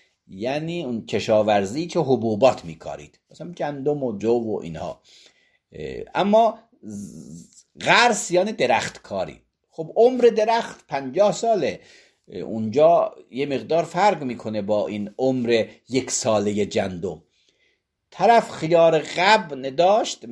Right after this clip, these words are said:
غابن گندم کاشته، خب اونجا می‌ت-، می‌شون-، می‌تونیم بگیم حق نداری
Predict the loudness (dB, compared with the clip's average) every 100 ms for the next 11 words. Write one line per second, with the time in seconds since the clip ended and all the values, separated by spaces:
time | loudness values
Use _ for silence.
0 | -12 -6 6 8 8 8 4 4 -6 -2
1 | -2 0 0 -2 -8 -12 -16 -20 _ _
2 | _ -10 -8 -8 -6 -6 -6 -8 -10 -8
3 | -8 -10 -12 -18 _ _ -10 -4 -2 0
4 | 0 0 -2 -4 -4 -2 -2 0 -2 -4
5 | -10